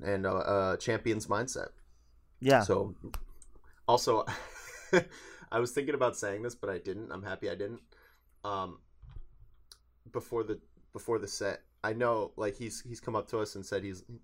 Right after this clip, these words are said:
Speaker 1: listened to the podcast. So, um, Mott, if you're hearing this, you're the man. But he, you know, we, we set, went to the setup,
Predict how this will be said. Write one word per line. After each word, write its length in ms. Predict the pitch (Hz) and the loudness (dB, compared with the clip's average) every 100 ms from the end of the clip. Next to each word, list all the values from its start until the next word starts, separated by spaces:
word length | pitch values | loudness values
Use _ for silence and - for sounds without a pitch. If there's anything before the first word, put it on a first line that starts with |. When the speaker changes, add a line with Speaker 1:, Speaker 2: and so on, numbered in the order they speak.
| - | -6
Speaker 1:
listened 260 | 101 104 | -4 -4
to 40 | 95 | -6
the 80 | 92 | -4
podcast. 520 | 98 92 - 90 92 | -2 -4 -6 -10 -10
So, 280 | - 87 85 - - - - - | -6 -8 -8 -16 -20 -20 -20 -12
um, 280 | 82 82 82 113 - | -10 -10 -12 -20 -10
Mott, 220 | 98 92 | -4 -2
if 60 | - | -4
you're 80 | 98 | -6
hearing 200 | 92 90 | -6 -6
this, 300 | 90 - - | -8 -10 -12
you're 120 | 104 | -10
the 80 | 98 | -6
man. 260 | 92 90 87 | -4 -6 -6
But 200 | 90 82 - - - - - - | -6 -8 -12 -20 -20 -20 -20 -18
he, 460 | - 113 101 92 - - - - - - _ - - - - | -12 -8 -8 -10 -14 -20 -20 -20 -20 -20 _ -20 -20 -20 -18
you 120 | 110 110 | -6 -4
know, 100 | 98 | -2
we, 140 | 101 | -4
we 220 | 104 104 | -4 -6
set, 300 | 95 113 104 - - | -4 -4 -4 -6 -16
went 240 | 98 110 | -8 -8
to 80 | 110 | -6
the 80 | 101 | -6
setup, 400 | - 92 92 - | -2 -2 -2 -4